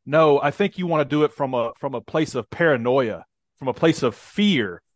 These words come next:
It's like, "I am, I am deeply concerned and deeply scared that I am going to lose sight of what our customers want." And that haunts me, keeps me awake at night, uh, because they are the,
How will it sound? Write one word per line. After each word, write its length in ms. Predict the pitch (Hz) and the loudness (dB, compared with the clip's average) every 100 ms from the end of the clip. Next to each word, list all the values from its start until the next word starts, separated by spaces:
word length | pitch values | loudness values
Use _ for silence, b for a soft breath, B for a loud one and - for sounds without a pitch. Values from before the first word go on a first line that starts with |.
| _ | _
It's 140 | - 127 | -8 -2
like, 200 | 135 - - | -2 -4 -2
"I 220 | 180 220 | 2 4
am, 320 | 170 127 117 _ _ _ | 2 0 -6 _ _ _
I 180 | 175 214 | 2 2
am 260 | 165 123 - _ | 2 -2 -14 _
deeply 480 | 190 233 - 139 123 | 4 4 2 -4 -6
concerned 680 | 135 113 - 139 113 104 _ - | -8 -10 -2 -2 -2 -6 _ -8
and 320 | 127 104 104 _ - | -8 -8 -16 _ 0
deeply 460 | 98 202 139 135 | 2 2 2 -2
scared 560 | 117 - 131 117 101 - _ _ _ - | -2 0 0 0 -2 -10 _ _ _ -4
that 180 | 131 | 0
I 140 | 139 156 | 2 0
am 140 | 143 | 0
going 280 | 135 143 135 | 0 -2 -2
to 100 | 131 | -4
lose 340 | 123 127 135 117 | -4 -2 -2 -4
sight 420 | - 139 135 127 | 2 4 4 0
of 120 | 127 110 | -4 -6
what 180 | 131 131 | -6 -6
our 100 | 113 | -8
customers 580 | - 117 - 107 101 | -6 -8 -8 -8 -8
want." 260 | 92 101 - _ _ _ _ _ b b b | -6 -6 -6 _ _ _ _ _ b b b
And 200 | 139 135 | -4 0
that 240 | 123 156 - | 2 0 -2
haunts 500 | - 160 151 - 123 | -4 0 0 -2 -8
me, 200 | 117 104 | -6 -6
keeps 300 | - 139 - | -2 -4 -2
me 140 | 135 | 0
awake 380 | 123 113 123 123 | 0 2 0 -2
at 120 | 120 | -4
night, 280 | 131 120 110 _ _ _ _ _ - | -2 -2 -4 _ _ _ _ _ -4
uh, 260 | 127 123 | 0 0
because 380 | 117 131 139 127 | -2 -2 -2 2
they 160 | 151 165 | 4 4
are 120 | 147 | 4
the, 220 | 131 127 | 2 -2